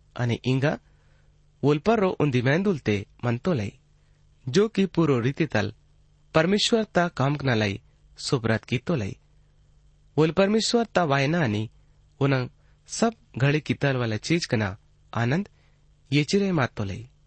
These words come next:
उन्हें इद्दे खुशी वोल माकुन सियाना चाय माई तो लाई। पतरस इगा इन तो लाई की इमट भी अद्दे मनसा तुन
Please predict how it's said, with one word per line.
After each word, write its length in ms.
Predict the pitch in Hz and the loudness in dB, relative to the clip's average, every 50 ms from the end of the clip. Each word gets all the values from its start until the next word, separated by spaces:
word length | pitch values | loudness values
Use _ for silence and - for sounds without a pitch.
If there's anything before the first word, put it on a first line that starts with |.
| _ _ _ _ _ _ _ _ _ - - | _ _ _ _ _ _ _ _ _ -4 -2
उन्हें 160 | 123 - - - | -2 -2 0 0
इद्दे 220 | - 190 175 214 214 | -2 0 2 0 0
खुशी 280 | - 208 196 - - 190 | 2 2 0 2 0 0
वोल 200 | 165 151 135 131 | 2 0 0 2
माकुन 420 | 139 139 - - 113 110 104 113 _ - _ _ _ _ _ - | 0 -2 -2 -2 -2 -2 -2 -4 _ -18 _ _ _ _ _ -16
सियाना 360 | - - 139 131 120 113 110 | -2 0 0 0 2 -2 -2
चाय 260 | - - 120 131 151 | -2 -2 -2 -2 0
माई 160 | 175 151 120 | -2 -2 -4
तो 160 | - - 104 | -4 -6 -8
लाई। 240 | 95 92 95 113 - _ _ _ _ _ _ _ _ _ _ _ _ _ _ _ _ _ _ _ _ - | -6 -6 -8 -12 -14 _ _ _ _ _ _ _ _ _ _ _ _ _ _ _ _ _ _ _ _ 0
पतरस 380 | 175 180 190 214 254 247 - 220 | 0 2 2 2 0 2 2 0
इगा 240 | 220 180 185 180 - - | 2 2 2 0 2 0
इन 120 | 160 160 | -2 0
तो 120 | 147 160 147 | 2 0 0
लाई 160 | 143 151 165 | 2 0 -2
की 180 | - - 147 - - - | 0 -2 -2 -2 -2 -2
इमट 260 | 131 135 139 160 170 151 | -2 0 0 0 0 -2
भी 280 | 113 113 107 101 101 - _ _ _ _ _ _ _ _ _ _ _ _ _ _ _ - | -2 -4 -4 -4 -6 -10 _ _ _ _ _ _ _ _ _ _ _ _ _ _ _ 0
अद्दे 260 | - 180 170 165 175 160 | 0 0 2 2 0 2
मनसा 300 | 139 135 147 - 175 165 | 2 0 0 0 -2 -2
तुन 280 | - - 120 107 101 | 0 0 -2 -2 -2